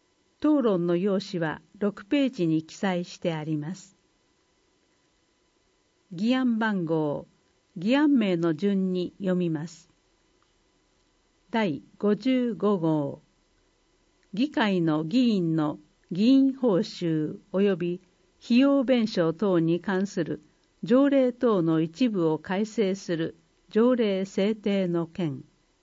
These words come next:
第六十一号、令和五年度、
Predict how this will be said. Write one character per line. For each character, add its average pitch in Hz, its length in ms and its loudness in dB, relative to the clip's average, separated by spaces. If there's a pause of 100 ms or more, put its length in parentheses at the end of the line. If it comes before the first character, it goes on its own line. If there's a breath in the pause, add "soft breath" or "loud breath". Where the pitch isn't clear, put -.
(1800)
第 208 400 -2
六 208 340 0
十 226 360 0
一 190 320 -2
号、 147 400 -4 (1000)
令 277 240 4
和 170 220 -4
五 190 180 0
年 190 340 0
度、 156 160 -4